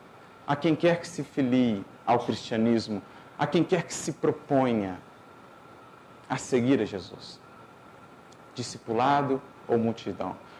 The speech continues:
Porque são, fazem parte estes dois, fazem parte de um grupo de arquétipos que existem no Evangelho, que define mais ou menos a nossa posição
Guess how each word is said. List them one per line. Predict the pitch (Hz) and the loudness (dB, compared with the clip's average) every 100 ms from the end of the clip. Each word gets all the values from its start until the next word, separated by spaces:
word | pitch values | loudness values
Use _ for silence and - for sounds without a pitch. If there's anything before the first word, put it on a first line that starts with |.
| - | 0
Porque | 175 - 190 | 2 4 2
são, | - 202 190 160 85 - | 4 2 6 4 2 2
fazem | 160 175 147 131 | 4 6 4 2
parte | 147 143 131 - | 4 4 4 2
estes | 143 - 127 117 | 0 0 -4 2
dois, | 131 175 175 - - - - - - | 6 6 6 0 -12 -20 -20 -12 2
fazem | 190 185 175 | 4 6 4
parte | - 185 190 170 | 4 4 2 0
de | 160 | 2
um | 190 156 | 4 4
grupo | 208 240 - 147 | 4 4 2 2
de | 135 | 4
arquétipos | 143 - - 190 202 - 165 | 2 2 0 2 0 -4 -6
que | - | 0
existem | 160 143 180 - 160 | 2 2 0 0 2
no | |
Evangelho, | 160 160 147 147 139 113 107 - - - | 2 0 2 4 6 4 0 -8 -8 0
que | |
define | 165 190 - 233 214 | 4 4 4 2 4
mais | 196 226 196 | 4 4 6
ou | 185 | 4
menos | 202 208 175 | 4 2 4
a | |
nossa | 170 190 233 - 202 | 4 4 2 2 -2
posição | - 180 170 160 - 131 120 | 2 2 2 -2 0 0 0